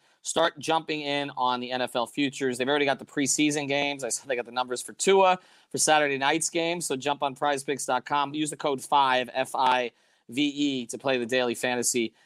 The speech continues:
Again, you can do it on N F L, and you can do the futures for the entire season as well at Prize Picks dot com. That's the official daily fantasy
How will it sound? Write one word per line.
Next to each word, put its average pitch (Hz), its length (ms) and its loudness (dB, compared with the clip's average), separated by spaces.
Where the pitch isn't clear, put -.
Again, 123 140 -2
you 113 60 -2
can 120 100 -2
do 131 100 4
it 131 60 4
on 127 120 0
N 127 120 0
F 120 160 -2
L, 127 160 4
and 117 100 -4
you 113 60 -8
can 120 80 -4
do 127 80 2
the 120 60 -2
futures 139 380 -2
for 131 100 -4
the 123 80 0
entire 120 320 0
season 151 680 0
as 117 260 2
well 139 440 4
at 117 160 -4
Prize 135 400 0
Picks 120 300 -6
dot 110 220 -4
com. 123 280 -2
That's 113 140 -10
the 113 80 -8
official 117 300 -10
daily 113 320 0
fantasy 107 580 -6